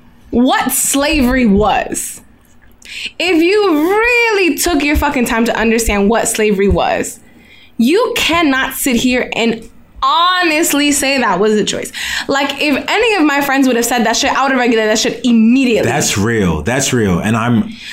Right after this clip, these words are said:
Speaker 2: honestly
Speaker 1: So for me, like, when you have a platform, right? And of course, like, people are gonna use their platforms however the fuck they want to. You can use it, you cannot use it, whatever.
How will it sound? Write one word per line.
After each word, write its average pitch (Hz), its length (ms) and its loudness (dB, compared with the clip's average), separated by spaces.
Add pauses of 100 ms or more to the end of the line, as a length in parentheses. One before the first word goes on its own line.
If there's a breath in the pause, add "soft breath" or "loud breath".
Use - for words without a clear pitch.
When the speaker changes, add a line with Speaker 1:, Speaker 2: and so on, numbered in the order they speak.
Speaker 2:
honestly 339 440 0
Speaker 1:
So 349 80 0
for 320 80 2
me, 320 340 2
like, 262 240 -2
when 285 280 2
you 370 200 2
have 349 260 0
a 254 220 -2
platform, 240 680 -2
right? 262 160 0
And 339 200 0
of 349 80 -6
course, 392 260 0
like, 269 140 -2
people 427 160 0
are 403 40 -2
gonna 392 160 2
use 370 120 2
their 370 100 0
platforms 370 340 0
however 339 220 0
the 339 60 -2
fuck 302 160 -2
they 247 100 0
want 240 320 0
to. - 220 -4 (420 loud breath)
You 320 300 2
can 392 180 2
use 320 240 2
it, 311 180 2
you 349 120 0
cannot 339 360 0
use 311 220 2
it, 240 100 0
whatever. 254 380 0